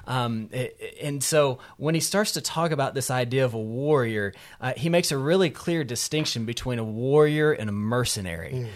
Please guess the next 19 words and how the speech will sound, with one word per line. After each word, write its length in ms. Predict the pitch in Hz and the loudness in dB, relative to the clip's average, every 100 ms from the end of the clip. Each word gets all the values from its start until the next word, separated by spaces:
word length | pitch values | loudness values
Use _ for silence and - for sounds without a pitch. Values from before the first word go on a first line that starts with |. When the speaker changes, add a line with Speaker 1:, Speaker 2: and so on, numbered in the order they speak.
| - 131 | -14 -4
Speaker 1:
which 140 | 131 160 | 2 4
I 60 | |
found 240 | 160 180 165 | 8 6 6
was 200 | 147 117 | 2 0
really, 600 | 131 160 190 180 160 127 | 4 8 8 8 4 -2
really 640 | 110 143 165 202 202 165 | -10 -8 2 6 6 6
helpful 560 | 123 - 170 175 - 131 | 2 0 0 -2 -6 -8
for 200 | - 127 | -6 -4
me. 420 | 135 180 156 110 - - - - | 0 2 0 -2 -8 -16 -12 -2
Uh, 180 | 127 113 | -2 0
a-, 400 | 135 - 165 165 | -4 -2 -2 0
and 100 | 170 | 0
he 60 | |
says 320 | 160 220 185 123 | 2 4 2 2
this, 360 | 135 101 - - - | 0 0 -6 -10 -14
he 100 | - | -6
says, 340 | 156 170 151 - | 0 4 4 2
"For 200 | - 151 | 0 -2
years, 640 | 143 185 180 104 92 - | 2 6 6 4 -4 -8